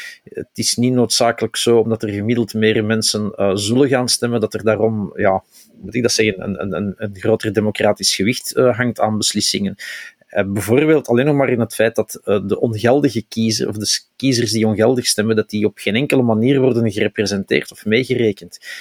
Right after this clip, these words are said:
In een systeem van vre-, van, eh, stemrecht zou het eens heel interessant zijn om de ongeldige stemmen te vertalen naar zetels en die te laten meetellen in een quorum. Dat lijkt mij eens een interessante oefening. Dat is natuurlijk geen antwoord op jouw vraag van wat zijn de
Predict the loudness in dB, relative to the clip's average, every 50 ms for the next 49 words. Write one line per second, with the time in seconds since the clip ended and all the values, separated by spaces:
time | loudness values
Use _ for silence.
0 | -18 _ -8 -4 -2 -2 -2 0 0 0 2 2 2 4 2 2 2 4 2 2
1 | 2 0 -4 -2 -2 -2 -2 0 0 0 0 0 0 0 -2 -2 -6 -6 -6 -4
2 | -2 0 0 0 0 0 0 -2 -2 -4 -6 -8 -8 -8 -8 -10 -16 -20 -20 -20
3 | -20 -8 -2 -2 -2 0 0 -2 -2 0 2 2 2 2 0 -2 -4 -4 -2 0
4 | 0 0 0 0 0 0 -2 -4 -2 0 0 0 0 0 2 2 2 2 0 -4
5 | _ _ _ -20 _ _ _ -2 0 0 2 2 2 2 2 2 0 0 -2 -2
6 | -2 0 0 0 0 0 -2 -2 -4 -4 -6 _ -10 -8 -6 -6 -6 -4 0 2
7 | 4 4 4 4 4 2 2 0 0 0 0 2 2 2 0 0 -4 -2 0 -2
8 | 0 0 0 -2 -2 -4 -2 0 2 2 2 0 -2 -2 0 0 0 2 2 2
9 | 2 0 -2 -4 -6 -8 -6 0 2 4 4 4 4 2 0 0 0 0 2 2
10 | 2 2 0 0 0 2 2 0 0 -2 -2 -4 -4 -6 -6 -4 0 0 0 0
11 | -2 -8 -10 -8 -8 -8 -10 -10 -10 -8 -6 -6 -6 -6 -4 -2 -2 -2 -2 0
12 | 0 0 0 0 -2 -4 -8 -6 -6 -4 -2 0 0 0 0 0 0 2 2 0
13 | -2 -4 -4 -2 -2 0 0 0 -2 -4